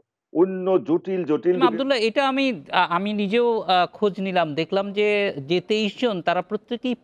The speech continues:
Speaker 2: প্যালিয়েটিভ কেয়ার ইউনিটের, আ, আ, ভর্তি ছিলেন।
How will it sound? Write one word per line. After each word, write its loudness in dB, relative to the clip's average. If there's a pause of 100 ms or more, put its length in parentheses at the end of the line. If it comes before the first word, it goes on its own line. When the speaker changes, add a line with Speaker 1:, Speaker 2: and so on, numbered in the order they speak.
(140)
Speaker 2:
প্যালিয়েটিভ 0 (140)
কেয়ার 2
ইউনিটের, -2
আ, -8 (300)
আ, 0 (120)
ভর্তি 0
ছিলেন। -6